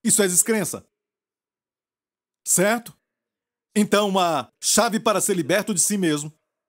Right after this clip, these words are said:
não é psicologia, mas sim a revelação de Cristo, abrir a Bíblia e ter a revelação do Senhor.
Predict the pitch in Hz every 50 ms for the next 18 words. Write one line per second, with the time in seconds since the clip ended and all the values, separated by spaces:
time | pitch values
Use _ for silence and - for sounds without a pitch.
0 | _ _ _ _ _ _ _ _ _ - 170 202 202 202 202 - - - 208 196
1 | 185 156 123 117 160 180 151 113 98 - _ _ _ _ _ _ _ _ _ _
2 | _ _ _ _ _ _ _ _ _ _ _ _ - 160 170 151 - 180 185 190
3 | 185 _ - 170 165 170 170 151 185 175 156 139 - - - 185 196 160 170 170
4 | - 147 160 165 151 - - 139 127 117 147 196 190 175 147 120 110 127 165 208
5 | 185 165 170 151 - 175 170 165 147 143 151 139 151 139 120 - - - 151 160
6 | 143 127 - - 127 113 107 110 107 104 -